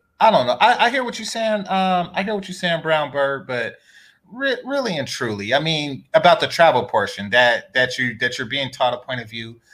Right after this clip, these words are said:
you know, maybe, maybe California is just ultra liberal, but you, yeah, come on now, you, you should have been taught better than that.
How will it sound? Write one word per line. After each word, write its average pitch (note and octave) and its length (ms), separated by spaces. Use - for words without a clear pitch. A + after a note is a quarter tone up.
you D3+ 120
know, F2+ 340
maybe, G3 600
maybe F#3+ 280
California F#3 580
is D#3+ 80
just F3 260
ultra F3+ 300
liberal, F3+ 440
but D#3 320
you, A#3+ 360
yeah, G3 120
come - 240
on G2 160
now, F#2 180
you, G3 380
you A3+ 240
should - 160
have B2+ 80
been G#2 160
taught - 260
better F2+ 300
than E2 140
that. F#2 340